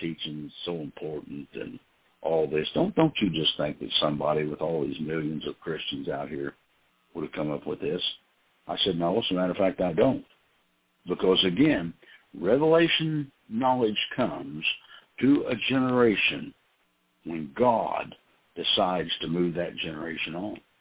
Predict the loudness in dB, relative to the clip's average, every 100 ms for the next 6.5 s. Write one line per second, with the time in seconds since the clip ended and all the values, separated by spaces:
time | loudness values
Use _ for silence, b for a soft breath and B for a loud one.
0 | _ _ _ _ _ -18 -8 -6 -8 -12
1 | _ _ _ _ _ _ _ 0 2 2
2 | 4 4 4 2 2 2 0 2 0 2
3 | 0 2 6 8 8 6 2 _ _ _
4 | _ -8 2 2 2 2 2 2 0 2
5 | 4 4 4 -2 -6 0 2 2 0 -2
6 | 0 2 2 2